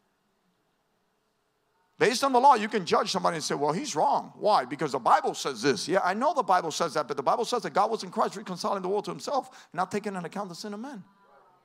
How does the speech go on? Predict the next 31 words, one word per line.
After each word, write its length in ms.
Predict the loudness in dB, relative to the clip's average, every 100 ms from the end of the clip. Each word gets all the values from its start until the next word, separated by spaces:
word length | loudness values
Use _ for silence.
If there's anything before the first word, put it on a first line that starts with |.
| _ _ _ _
and 200 | -4 -2
giving 220 | 0 0 0
us 140 | 0
the 80 | -2
ministry 320 | -2 -2 -2
of 60 | -4
reconciliation. 680 | -4 -6 0 0 0 -4
Do 100 | -4
you 220 | -2 2 4
have 180 | 4 2
it? 120 | -6 -12 _ _ _ _ _ _ _ _ _ _ _ _ _ _ _ _
Do 100 | -2
you 120 | 2
have 180 | 4 4
that 140 | 4 2
ministry? 360 | 0 -2 -4
We 160 | -2 0
have 240 | 2 2
it. 140 | 0 -2
But 100 | -4
do 80 |
you 140 | -6 -6
consider 420 | -6 -4 -4 -4
the 80 | -4
ministry 420 | -4 -4 -4 -4
what 460 | -6 2 2 2 -4
in 160 | -6 -4
reality 560 | -2 0 0 0 -4 -8 _ _ _ _ _ _ _ -20 _ _ _ _ -14
do 160 | -6 -4
for 180 | -2 0
us 440 | 2 0 -8 -12